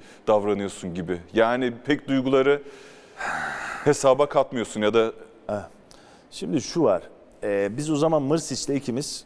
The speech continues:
Speaker 2: o takımın en önemli parçasıydık. Hatta takım bizim üstümüze kuruldu gibi. Zaten benim oyun şeklim de çok değişti. Aydın abiye de burada sonsuz teşekkür etmem gerekiyor. Ertuğrul Hoca, o zaman her dakika özel idman yapıyoruz. Ben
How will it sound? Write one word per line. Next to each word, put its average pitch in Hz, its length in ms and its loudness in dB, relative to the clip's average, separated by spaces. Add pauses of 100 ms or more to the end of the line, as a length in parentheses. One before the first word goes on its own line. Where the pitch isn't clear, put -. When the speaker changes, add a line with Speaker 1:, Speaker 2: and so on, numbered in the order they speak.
(120)
Speaker 2:
o 139 120 -2
takımın 123 340 -6
en 123 140 -2
önemli 110 260 -2
parçasıydık. 101 720 -6
Hatta 117 280 0
takım 120 360 -4
bizim 123 180 -8
üstümüze 110 380 -4
kuruldu 104 320 -4
gibi. 85 180 -8
Zaten 110 380 0
benim 120 200 -2 (120)
oyun 113 240 2
şeklim 107 380 -4
de 95 60 -4
çok - 280 -6
değişti. 127 420 -2 (540)
Aydın 104 240 0
abiye 101 280 0
de 95 120 -2
burada 95 200 -4
sonsuz - 360 -10
teşekkür 104 400 -6
etmem 101 360 -4
gerekiyor. 101 420 -2
Ertuğrul 101 400 0
Hoca, 98 180 -2
o 92 40 -2
zaman 92 240 -4
her 113 220 0
dakika 101 220 -4
özel 98 180 -4
idman 95 240 -6
yapıyoruz. 107 440 -6
Ben 117 160 2